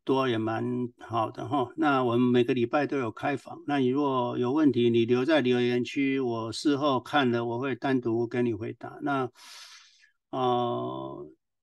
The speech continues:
不然就下个礼拜大家公开讨论，大家都可以分享到，啊，会比较好哈，大家这个效益会比较高，所以还是尽量大家在事前能够想到一些问题。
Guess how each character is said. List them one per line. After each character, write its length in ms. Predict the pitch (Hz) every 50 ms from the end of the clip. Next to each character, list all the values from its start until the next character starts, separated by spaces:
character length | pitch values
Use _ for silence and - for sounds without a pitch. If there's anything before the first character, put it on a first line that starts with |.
| _ _ _ _
不 80 | _ 330
然 160 | 294 269 -
就 100 | - -
下 220 | - - - 370 339
个 80 | 143
礼 140 | 127 117 113
拜 320 | 117 151 147 139 127 123
大 180 | - - 156 143
家 160 | 147 147 143
公 240 | 139 - 156 147 147
开 160 | - 160 156
讨 220 | - - 117 107 117
论， 180 | 139 139 127
大 140 | 117 139 -
家 160 | 123 143 131
都 120 | 123 147 127
可 160 | - - 120
以 40 | 107
分 260 | - - 147 147 151
享 240 | 143 135 107 101 101
到， 280 | - 135 117 110 113 113
啊， 280 | - 123 120 120 117 110
会 200 | 139 147 131 123
比 140 | - 117
较 200 | 110 - 156 135
好 280 | 120 - - 135 - - _
哈， 220 | - - - 127 110
大 160 | - 147 139 127
家 160 | 139 131 131
这 100 | - 139
个 100 | 135 120
效 280 | - - 165 135 123
益 100 | 131 131
会 100 | 123 123
比 80 | 123 110
较 160 | 107 - 117 -
高， 220 | _ - 123 127 117
所 160 | - 147 139
以 160 | 135 131 123
还 120 | 120 117 113
是 200 | 104 - 147 117
尽 180 | - 156 139
量 180 | 135 131 127 120
大 160 | 123 135 123
家 380 | 117 - 127 123 120 123 123 123
在 320 | - 147 135 127 123 120
事 240 | 113 - - 170 139
前 220 | - 123 120 117
能 100 | 120 123
够 160 | 120 - 135
想 180 | 117 - 127 110
到 200 | 117 143 139 135
一 40 | 131
些 120 | - 143
问 240 | 143 156 190 170 127
题。 260 | - 113 - - 113